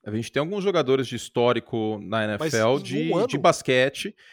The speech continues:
Speaker 2: Em um
Speaker 1: É,
Speaker 2: ano?
Speaker 1: em um ano não. Mas na, de cabeça me lembra o Tony Gonzalez, né? Que jogou o March Madness, inclusive. Mas é, é uma história interessante. A gente vê muito, muitos jogadores com essas ferramentas do basquete darem certo como, como tight end na, na N F L.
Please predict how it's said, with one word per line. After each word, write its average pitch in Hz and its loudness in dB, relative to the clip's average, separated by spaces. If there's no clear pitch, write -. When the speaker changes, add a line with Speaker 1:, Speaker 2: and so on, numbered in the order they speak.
Speaker 2:
Em 175 -12
um 202 0
Speaker 1:
É, 170 8
Speaker 2:
ano? 117 0
Speaker 1:
em 127 0
um 139 2
ano 147 2
não. 156 6
Mas 139 4
na, 202 4
de 175 -4
cabeça 180 4
me 196 4
lembra 175 4
o 170 4
Tony 175 2
Gonzalez, 131 6
né? 113 0
Que - -12
jogou 120 4
o - 4
March 147 4
Madness, 107 4
inclusive. 101 -6
Mas 110 2
é, 131 -2
é 185 2
uma 220 -4
história 302 -4
interessante. 349 -4
A 156 -4
gente 170 -6
vê 208 0
muito, 214 -6
muitos 190 -10
jogadores 190 -2
com - -4
essas 160 -2
ferramentas 131 -6
do 180 -2
basquete 139 -2
darem 139 0
certo 127 -4
como, 123 -2
como 117 -6
tight 117 2
end 110 -4
na, 107 -2
na 110 -4
N 113 -4
F 110 -6
L. 104 0